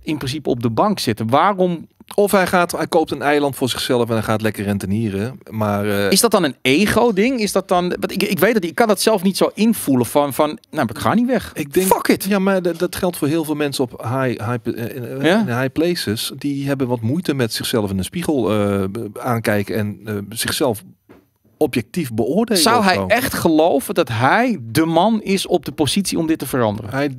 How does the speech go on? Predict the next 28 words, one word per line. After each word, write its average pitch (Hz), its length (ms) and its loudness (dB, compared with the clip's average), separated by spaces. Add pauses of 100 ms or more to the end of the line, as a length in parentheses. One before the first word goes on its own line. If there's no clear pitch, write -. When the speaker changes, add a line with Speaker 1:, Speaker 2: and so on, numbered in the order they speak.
Speaker 2:
denkt 139 220 -2
dat 131 140 -4
hij 127 80 -2
dit, 120 160 0 (160)
dit - 400 -4
zinkende 117 380 -2
schip - 220 -4
kan 101 160 0
redden. 104 320 0 (100)
Speaker 1:
Oké. 113 420 0 (280)
Speaker 2:
Maar 120 480 0 (400)
daar, 139 460 -2
daarbij 131 400 0
vergeet 113 360 0
hij 104 140 2
even 107 400 -4
dat 131 180 0
hij, 123 380 0
ehm, 107 500 -2 (1600)
toch - 200 -2
van, 180 400 -4
van 165 200 -4
aardig 185 240 -2
wat, 147 240 -4
eh, 123 500 2 (120)
eh, 120 220 -2
Speaker 1:
Ja. 127 260 4
Speaker 2:
eh, 139 80 -4